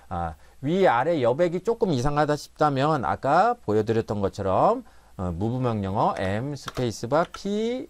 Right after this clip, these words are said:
엔터 하셔가지고 이거를 살짝만 이렇게 올려주시면, 예, 셀의 중심에 이제 맞게 되겠죠. 같은 방법을 이용해서 T A H 리습, 예, 실행시키고 여기 해미석 흑자갈 받기,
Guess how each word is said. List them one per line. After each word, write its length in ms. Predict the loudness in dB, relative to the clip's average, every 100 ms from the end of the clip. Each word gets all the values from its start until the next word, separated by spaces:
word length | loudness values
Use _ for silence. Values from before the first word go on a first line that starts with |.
| -8
엔터 500 | -6 -6 -4 -2 -2
하셔가지고 800 | -2 -4 -2 -2 -4 -2 -2
이거를 400 | -2 -2 -4 -4
살짝만 800 | -6 -8 -10 -8 -8 -6 -6 -4
이렇게 220 | -6 -6 -8
올려주시면, 720 | -4 -4 -4 -8 -6 -4 -4 -8 -20 -14 -10
예, 80 |
셀의 360 | -6 -2 0 0
중심에 380 | -2 -8 -6 -6
이제 160 | -6
맞게 280 | -6 -6 -6
되겠죠. 460 | -6 -6 -6 -8 -12 -16 -20
같은 360 | -6 -6 -4 -2
방법을 440 | 0 0 0 0
이용해서 640 | -2 -2 -2 0 2 2 2 -2
T 320 | -6 -2 2
A 280 | 2 2 -2
H 800 | -2 -4 -6 -6 -2 -2 -2 -4
리습, 500 | -6 -8 -2 0 -2 -4 -20 -20 -18 -10
예, 160 | -8
실행시키고 920 | -6 -6 -6 -6 -10 -6 0 2 2 2
여기 240 | 2 0
해미석 440 | -2 -4 -2 -2 -4
흑자갈 400 | -2 0 0 0
받기, 640 | -2 -4 -4 0 0 -2